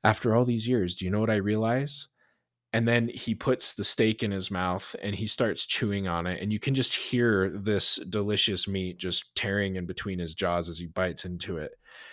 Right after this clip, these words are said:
And he lets out this huge sigh and he goes, <sighs> "Ignorance is bliss." In other words, looking at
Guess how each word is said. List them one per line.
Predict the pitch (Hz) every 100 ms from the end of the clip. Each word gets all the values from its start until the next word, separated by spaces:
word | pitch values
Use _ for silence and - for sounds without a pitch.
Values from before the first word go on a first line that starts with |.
| - - _ _ -
And | 113
he | 113
lets | 117 117 -
out | 110 107
this | 95 -
huge | 113 101 90
sigh | - 107 95 78 82 95 -
and | 104
he | 98
goes, | 98 95 - - - -
<sighs> | - - -
"Ignorance | 85 117 104 92 92 -
is | 87
bliss." | 87 92 82 - - - - - _ _ _ _ _ _ _ _ _ _ _ _ _ -
In | 117 123
other | 160 160
words, | 127 117 110 110 143 - - - - - _ _ _ _ _ -
looking | 113 135 139 139 131
at | - 117 117 110 -